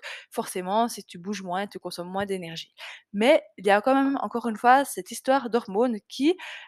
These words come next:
heu, règle pas seulement notre distribution de la graisse, mais aussi nos comportements. Et puis, heu, notamment les œstrogènes. Les œstrogènes, ce sont des hormones qui nous boostent.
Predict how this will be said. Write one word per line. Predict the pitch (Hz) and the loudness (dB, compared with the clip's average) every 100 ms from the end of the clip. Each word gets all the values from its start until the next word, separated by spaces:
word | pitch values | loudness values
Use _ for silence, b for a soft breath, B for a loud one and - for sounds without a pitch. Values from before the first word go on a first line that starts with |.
| - | -6
heu, | 196 185 175 180 | 0 2 2 -2
règle | 196 175 | -4 -6
pas | - 202 | -4 -2
seulement | 226 214 214 | -2 -2 -2
notre | 202 180 190 | -4 -8 -10
distribution | 196 - 202 196 196 | -10 -10 -10 -8 -6
de | 180 | -6
la | 151 | -6
graisse, | - 233 330 - - B B - | -4 -2 -2 -4 -14 B B -2
mais | 226 277 | 2 2
aussi | 220 - 269 277 - | 0 -4 -2 -2 -2
nos | 202 202 220 | -4 -2 -2
comportements. | - 226 220 - 190 - - - | -4 -2 -2 -2 -10 -10 -14 -8
Et | 185 | -8
puis, | - 240 247 - | -4 -2 -2 -2
heu, | 175 165 160 151 | -2 -2 -2 -4
notamment | 190 226 220 247 | -4 0 2 2
les | 180 208 | 2 -2
œstrogènes. | - 190 175 180 214 - B B B B | -2 -4 -2 -2 -4 -12 B B B B
Les | 202 220 | -4 -4
œstrogènes, | - 214 254 269 | 0 2 4 2
ce | 202 | -2
sont | 247 254 220 | 0 0 0
des | 190 190 | 0 0
hormones | 208 214 277 277 | 2 2 2 0
qui | - | -4
nous | 202 185 | -4 -4
boostent. | 165 190 - - | -6 -6 -6 -10